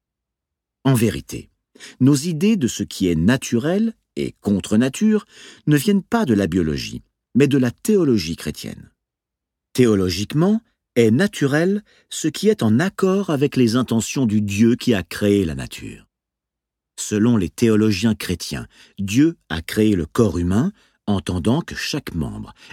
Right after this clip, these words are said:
et chaque organe servent une fin particulière.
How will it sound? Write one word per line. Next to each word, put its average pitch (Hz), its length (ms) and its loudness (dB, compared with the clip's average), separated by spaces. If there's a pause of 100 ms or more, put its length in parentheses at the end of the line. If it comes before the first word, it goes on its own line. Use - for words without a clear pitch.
et 101 100 0
chaque - 340 -4
organe 139 520 0 (260)
servent - 480 -6
une 139 120 2
fin 180 240 -4
particulière. - 880 -10